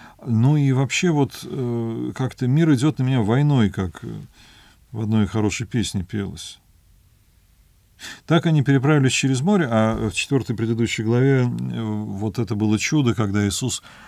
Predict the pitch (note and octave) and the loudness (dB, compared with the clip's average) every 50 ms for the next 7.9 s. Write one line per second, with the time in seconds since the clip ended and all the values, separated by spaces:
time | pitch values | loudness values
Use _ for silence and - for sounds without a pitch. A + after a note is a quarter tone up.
0 | - - - _ - - - - - B2 A#2+ A2 A2+ A2+ A2+ B2 A#2+ A2+ A2 A#2 | -20 -20 -20 _ -18 -16 -16 -6 -4 -2 0 2 2 2 2 2 2 2 2 2
1 | A#2 A#2+ B2 A#2+ A2+ A2+ A2+ A2+ A2+ A2+ B2+ D3+ C#3+ - - G#2+ G#2+ G2+ G#2 G#2 | 2 4 4 4 4 4 4 2 2 2 4 2 2 2 0 -2 -2 0 2 2
2 | G#2 G#2+ G#2+ G#2 - - C3 A2 F#2+ - - - F2+ F2+ E2 - _ _ - A#2+ | 2 2 2 0 -2 -2 0 -2 -2 -2 -8 -12 -12 -12 -12 -14 _ _ -4 -2
3 | A#2 A#2 A2 F#2+ A#2+ A#2+ - D#3 D3+ A2 B2 A2 - - C3 B2 - - C#3 G2 | 0 0 2 2 0 0 0 0 -2 0 -2 -4 0 0 0 0 2 2 0 0
4 | G2 G2 F2+ G2+ F#2+ - - A2 F2+ F#2+ F#2 - - G#2+ G2 - - B2 A#2+ - | 0 -4 -4 -4 -4 -4 -6 -6 -6 -6 -6 -2 -2 -2 -2 -2 -2 -2 -2 0
5 | B2+ G#2+ - _ A#2+ A2 A2 G#2 F2 D#2 - G#2+ B2 D3 E3+ E3 D3 A#2 B2+ C3+ | -2 -4 -2 _ -2 0 0 0 0 -2 -4 -2 0 2 4 4 4 4 2 0
6 | A2 G#2 F2 - G#2 A2+ A#2+ - - A2 F#2+ F2+ - F#2 - - F2 - - G#2+ | -2 -4 -4 -2 -2 -2 -2 -2 -2 -4 -4 -4 -8 -16 -16 -16 -18 -12 -8 -6
7 | F#2+ F#2 F2 - - G2 F#2 F2 - G2+ F#2 F2 F#2 F2+ E2 - - | -4 -4 -6 -6 -8 -10 -10 -10 -8 -8 -8 -8 -8 -10 -12 -12 -18